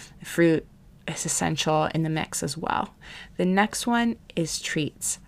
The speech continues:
I love treats. And treats, a lot of the time, I think of food, I think of a little drink, I think of a little, um, date. But recently, I've become a plant mom, and I like to get myself plants, or,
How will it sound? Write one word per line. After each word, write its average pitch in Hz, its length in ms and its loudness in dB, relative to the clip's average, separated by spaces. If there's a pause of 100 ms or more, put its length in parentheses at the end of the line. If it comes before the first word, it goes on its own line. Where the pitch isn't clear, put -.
(140)
I 220 220 4
love 196 800 8
treats. - 640 0
And 185 180 4
treats, 226 500 0 (360)
a 180 40 -2
lot 180 160 6
of 185 60 8
the 185 60 6
time, 175 500 2
I 156 60 0
think 160 320 -2
of 156 240 2
food, 262 540 4
I - 100 -2
think 170 240 -2
of 156 120 -4
a 160 40 -6
little 156 260 -2
drink, 220 720 2
I 165 60 -4
think 160 280 -4
of 165 60 -4
a 160 80 0
little, 160 460 2 (340)
um, 160 260 4
date. 196 520 6 (320)
But 175 420 6
recently, 202 560 4
I've 185 240 2 (120)
become 165 300 0
a 165 80 2
plant 165 360 0
mom, 180 440 4
and 165 380 0
I 160 140 4
like 165 240 0
to 175 100 -6
get - 160 -2
myself 175 520 0
plants, 180 600 2 (100)
or, 165 460 2